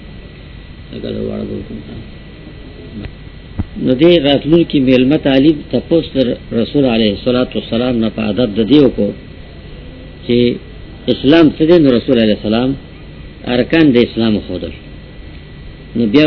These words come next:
پسې تپوس وکړو چې ایمان د څه نوم دی. نبی علیه الصلاة والسلام ایمان وښودل. او په ایمان کې ایمانیات یې ټول ذکر کړل. ایمان په الله،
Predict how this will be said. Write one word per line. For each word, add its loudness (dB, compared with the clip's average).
پسې -4
تپوس 4
وکړو 2
چې 0
ایمان 4
د 6
څه 4
نوم 4
دی. 0
نبی 6
علیه 4
الصلاة -2
والسلام -2
ایمان 2
وښودل. 0
او -4
په 0
ایمان 4
کې 2
ایمانیات 4
یې 0
ټول 6
ذکر -2
کړل. -6
ایمان 4
په 2
الله، 0